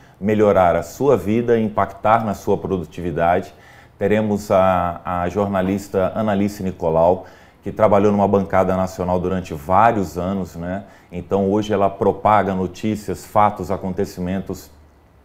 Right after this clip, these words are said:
positivos que acontecem, é, é, aqui no nosso Brasil. Então, vai ser uma alegria muito grande receber a Analice Nicolau aqui pra poder falar, através da comunicação,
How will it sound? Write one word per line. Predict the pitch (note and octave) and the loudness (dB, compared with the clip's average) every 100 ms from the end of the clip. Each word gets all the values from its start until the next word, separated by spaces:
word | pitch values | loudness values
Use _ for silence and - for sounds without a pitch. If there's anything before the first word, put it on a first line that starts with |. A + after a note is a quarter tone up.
| - - | -20 0
positivos | B2 G2 - - B2 A#2 - | 2 2 -4 0 0 0 -2
que | F#2+ | -4
acontecem, | G2+ G2 F2+ G2 G2 G2 F2 - - - - | -4 -4 0 0 0 -6 -12 -16 -20 -20 -10
é, | F2 F#2 F2+ E2 | -4 -2 -2 -4
é, | - F2+ E2 | -6 -6 -4
aqui | E2 F2 G#2 | -4 -6 -4
no | G#2 | -2
nosso | F#2 F#2 F#2 | -2 -4 -4
Brasil. | E2 E2 F2 G#2+ A#2+ - - - | -2 -2 -2 -2 -4 -6 -20 -14
Então, | F2 A2 | -4 -2
vai | A#2 | 0
ser | B2 | 0
uma | A#2 | 0
alegria | A2+ G#2+ A2+ | 2 2 0
muito | B2+ C#3 | 0 -2
grande | A2 G#2+ B2+ A2+ | 0 0 0 -4
receber | A2 - F2 F#2 | -6 -4 -2 -2
a | F#2+ | -2
Analice | F#2 F2+ F#2+ - | -2 -4 -4 -6
Nicolau | F2+ - F2 F2 F2 | -10 -4 0 2 2
aqui | E2+ - A#2+ - - | 0 -4 -8 -10 -6
pra | C#3+ | -4
poder | D3+ C#3 C#3 | 0 2 2
falar, | - B2+ A2 G#2+ - - - - - | 4 4 4 4 0 -18 -20 -18 -6
através | G2+ G2 G#2 G2+ G2 | -4 0 2 2 2
da | G#2 | 0
comunicação, | G2 - B2 G#2+ G2+ F#2 F#2 - A2 A#2+ | -2 0 0 0 -2 -6 -6 -4 -4 -4